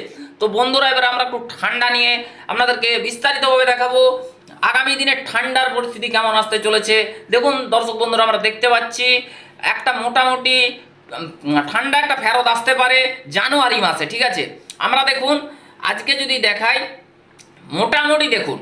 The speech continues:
মোটামুটি একটা শীতল শীতল ভাব অনুভূত আছে অবশ্যই, এবং একটু গরমের পরশও রয়েছে। অর্থাৎ গরম যে একটা, আহ, যে আগে যে একটা শীতের যে একটা আমেজ চলছিল, সে আমেজটা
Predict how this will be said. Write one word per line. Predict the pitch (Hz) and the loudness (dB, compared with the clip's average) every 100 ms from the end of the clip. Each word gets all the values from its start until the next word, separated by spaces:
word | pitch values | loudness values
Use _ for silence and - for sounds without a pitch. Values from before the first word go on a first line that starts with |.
| - - - | -14 -20 -6
মোটামুটি | 190 233 269 269 | 0 2 2 0
একটা | 285 277 | 0 -2
শীতল | - 226 233 285 294 | -4 -6 -2 0 0
শীতল | 277 262 277 | -2 0 0
ভাব | 226 196 233 214 | 2 2 2 2
অনুভূত | 220 220 240 208 | 0 -2 2 2
আছে | 180 220 | 2 2
অবশ্যই, | 165 190 - 277 311 302 - - | 2 0 -2 0 -2 -4 -14 -2
এবং | 233 302 285 | 2 4 2
একটু | 269 - 349 381 - - 127 | 0 -2 -2 -2 -10 -20 -8
গরমের | 143 233 294 302 302 294 - - - | 2 4 4 4 4 2 -6 -14 -2
পরশও | 247 302 311 311 | 2 4 4 4
রয়েছে। | 214 175 - 147 - | 4 2 0 -6 0
অর্থাৎ | 220 247 294 294 - | 0 2 2 2 0
গরম | 180 233 277 269 | 0 2 2 0
যে | 262 | -2
একটা, | 262 254 247 | 0 2 2
আহ, | 247 - - - 220 226 208 208 196 | 0 -4 -10 -2 2 4 4 2 0
যে | 240 165 | 2 2
আগে | 220 269 | 0 0
যে | 285 | 0
একটা | 294 - - | -2 -6 -8
শীতের | - 233 311 311 | -14 -2 0 2
যে | 269 | 0
একটা | 262 247 233 226 - - - | 0 2 2 2 -2 -14 -4
আমেজ | 202 294 320 - | 0 2 0 2
চলছিল, | 254 214 233 214 | 2 2 2 2
সে | 202 190 | 2 2
আমেজটা | 190 240 302 277 277 | 2 4 2 2 2